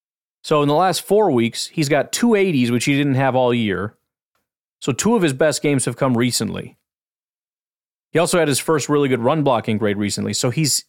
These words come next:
still continuing to improve, which I guess makes sense. He's a twenty-three-year-old who's in his second year. I don't know. I, I, I have such a bias when it comes to the draft, especially against seventh rounders, especially, especially seventh round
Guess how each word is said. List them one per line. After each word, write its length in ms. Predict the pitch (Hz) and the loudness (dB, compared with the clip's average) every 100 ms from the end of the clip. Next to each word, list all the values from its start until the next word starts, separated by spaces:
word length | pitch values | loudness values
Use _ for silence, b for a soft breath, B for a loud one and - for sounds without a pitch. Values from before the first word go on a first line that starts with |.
| - | -6
still 400 | - - 214 220 | -4 0 0 2
continuing 580 | 147 - 175 165 147 123 | -2 0 0 2 0 0
to 160 | 131 | 0
improve, 440 | 120 101 151 123 98 | -2 -2 -2 0 -2
which 140 | 110 | -2
I 60 | 123 | 0
guess 220 | 131 120 | 0 0
makes 240 | 127 110 | -2 -2
sense. 240 | - 117 - | -2 -2 -2
He's 160 | 127 | -8
a 60 | 113 | -8
twenty-three-year-old 1400 | - 135 123 120 113 _ - 127 135 104 98 92 98 - _ _ _ _ _ | -4 0 2 0 -4 _ -8 -4 -2 0 0 -2 -6 -10 _ _ _ _ _
who's 180 | - 120 | -2 0
in 100 | 131 | 2
his 160 | 123 113 | 0 0
second 340 | 143 123 113 | -2 0 -2
year. 440 | 113 113 92 92 _ _ _ _ | 0 -2 -2 -6 _ _ _ _
I 120 | 139 | -2
don't 100 | 135 | 0
know. 80 | 120 | 0
I, 160 | 107 147 | 0 0
I, 380 | 135 143 - 151 | 0 -2 0 0
I 20 | |
have 180 | 165 135 | 0 0
such 240 | 156 131 | -2 -2
a 40 | |
bias 540 | 123 104 104 117 127 - - - | -2 0 0 0 0 -2 -14 -6
when 140 | 120 | -2
it 40 | 120 | 0
comes 280 | 131 127 - | 0 -2 -2
to 80 | |
the 100 | 117 | -4
draft, 480 | 101 104 113 120 - - _ - | -2 0 0 0 -6 -18 _ -12
especially 440 | 117 - 131 - 131 | -10 -2 -2 0 0
against 240 | 120 104 | 0 -2
seventh 300 | - 120 110 | -2 0 0
rounders, 420 | 110 110 117 117 | 0 0 0 0
especially, 680 | 123 - - 147 123 147 143 | -2 -4 -2 -2 0 0 0
especially 500 | 127 - 135 - 135 | 0 0 -2 0 -4
seventh 380 | - 139 127 117 | -2 -2 0 -2
round 320 | 123 123 120 | 0 0 -2